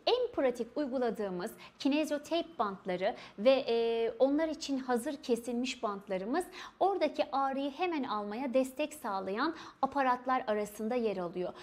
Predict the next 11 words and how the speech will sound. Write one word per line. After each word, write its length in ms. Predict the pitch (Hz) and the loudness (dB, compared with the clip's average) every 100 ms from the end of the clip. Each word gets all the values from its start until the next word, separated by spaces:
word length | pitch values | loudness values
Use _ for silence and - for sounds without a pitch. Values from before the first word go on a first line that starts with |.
| - | -12
Hatta 460 | - 415 403 277 269 | -4 -2 4 4 4
hastalara 560 | 262 269 262 262 311 240 | 0 0 -2 0 0 0
bile 180 | 208 | -2
zaman 360 | 202 220 233 233 | -2 -2 -2 -2
zaman 420 | 220 190 202 262 - - | -4 -4 -4 -4 -10 -10
kendilerini 560 | - 254 254 262 269 294 | -4 -2 0 2 2 2
öğreterek 640 | - 226 214 214 208 277 - - - | 2 0 0 -4 -2 -4 -4 -12 -2
bunların 420 | 277 285 294 294 | 2 2 2 0
nasıl 300 | 359 359 269 | 0 -2 0
yapıştırması 720 | 233 233 226 - 214 202 196 | 0 -2 -6 -8 -6 -6 -6
gerektiğini, 720 | 196 214 202 196 - 180 180 | -2 0 0 -4 -6 -4 -4